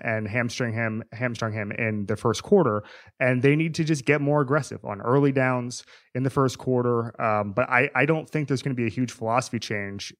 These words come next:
because Pete Carroll is Pete Carroll. Brian Schottenheimer is Brian Schottenheimer, who's taking his orders from Pete Carroll. And so I,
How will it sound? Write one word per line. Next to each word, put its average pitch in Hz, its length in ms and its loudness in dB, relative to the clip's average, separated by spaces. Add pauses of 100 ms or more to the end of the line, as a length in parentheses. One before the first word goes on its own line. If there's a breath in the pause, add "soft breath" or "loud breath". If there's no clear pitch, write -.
because 113 240 -4
Pete 127 200 -4
Carroll 113 240 0
is 107 80 -4
Pete 110 200 -8
Carroll. 98 380 -4 (260 loud breath)
Brian 123 220 4
Schottenheimer 113 500 0
is 107 80 -6
Brian 110 240 -2
Schottenheimer, 104 460 -4
who's 117 120 0
taking 117 260 -2
his 110 100 0
orders 104 260 0
from 104 100 -4
Pete - 180 -8
Carroll. 98 340 -4 (340 loud breath)
And 135 180 6
so 127 560 6
I, 131 600 2